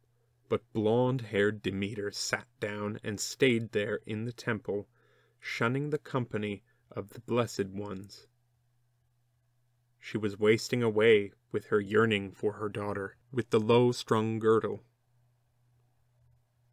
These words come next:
She made that year the most terrible one for mortals all over the earth, nurturer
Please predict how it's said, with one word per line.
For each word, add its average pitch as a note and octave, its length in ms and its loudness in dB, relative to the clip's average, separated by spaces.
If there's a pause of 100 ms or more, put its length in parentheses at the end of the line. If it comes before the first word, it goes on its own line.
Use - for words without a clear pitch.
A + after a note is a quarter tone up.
(600)
She - 400 -2
made C#3+ 380 2
that B2 240 4
year A#2 320 0
the A2 120 0
most G#2+ 420 -2
terrible A#2+ 540 0
one G#2+ 320 -2
for G#2+ 180 -8
mortals G2+ 680 -4 (320)
all A#2 400 4
over G#2+ 300 6
the G#2+ 240 -2
earth, F#2 460 -4 (880)
nurturer G#2 680 -2